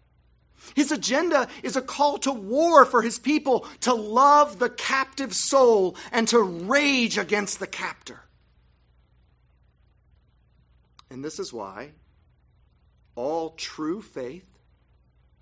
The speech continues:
all faith in service of this agenda, must have an upward dimension as well,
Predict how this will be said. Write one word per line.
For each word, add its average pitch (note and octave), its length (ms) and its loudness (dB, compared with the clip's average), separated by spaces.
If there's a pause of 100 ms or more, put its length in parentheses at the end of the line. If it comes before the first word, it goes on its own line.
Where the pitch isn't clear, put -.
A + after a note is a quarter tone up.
(160)
all G3 280 -4
faith F#3 420 -2
in E3+ 160 -8
service G3 560 -2
of C3 220 -12
this F3+ 240 -2
agenda, D3+ 560 -10 (1080)
must F#3 320 -6
have G#3 180 -4
an F3+ 220 -10
upward F#3 580 -2
dimension E3 600 -8
as E3+ 120 -12
well, D#3 400 -6